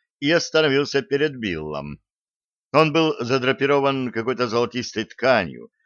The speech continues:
на которой возлежала золотистая фигура. Почти человеческая на вид, если не считать того, что у нее были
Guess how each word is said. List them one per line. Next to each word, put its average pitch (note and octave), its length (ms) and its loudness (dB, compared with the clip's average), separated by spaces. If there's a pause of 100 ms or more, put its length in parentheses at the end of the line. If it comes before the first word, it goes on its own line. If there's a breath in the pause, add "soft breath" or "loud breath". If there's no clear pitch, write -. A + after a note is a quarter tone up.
(160)
на G#2 140 0
которой C3 480 2
возлежала G#2+ 680 2
золотистая G2 840 -6
фигура. E2+ 640 -10 (800)
Почти D#3 480 0
человеческая G#2 1120 -2
на A2 180 0
вид, G2 380 -8 (500)
если A#2+ 380 0
не A#2+ 160 0
считать A#2 400 0
того, C#3+ 260 0
что A2 280 -2
у G#2+ 260 -4
нее A2 260 2
были G#2+ 340 -2